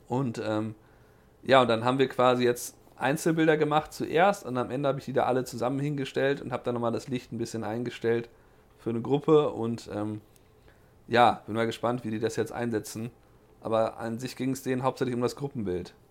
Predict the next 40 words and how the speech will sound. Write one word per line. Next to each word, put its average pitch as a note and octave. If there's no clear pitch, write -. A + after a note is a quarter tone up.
Ist -
halt G2+
ziemlich -
absurd. G2+
Aber B2+
das C3
ist D3+
halt C#3
an B2+
sich D3
ein D#3
ganz C#3
guter B2
Auftraggeber, D3
weil B2
jetzt A#2+
wollen B2
die A#2+
halt A#2+
als A2
nächstes C3
halt A#2
diesen A2
Videocall, C#3
das A#2
wird A#2+
ein A2+
Zoom-Call C#3
machen, C#3+
wo A#2+
die A2+
eine A2+
Social-Media-Beauftragte C3+
haben, C3
die A#2
ich A#2+
auch B2+
porträtiert B2+
hab. C3+
Ähm, A2+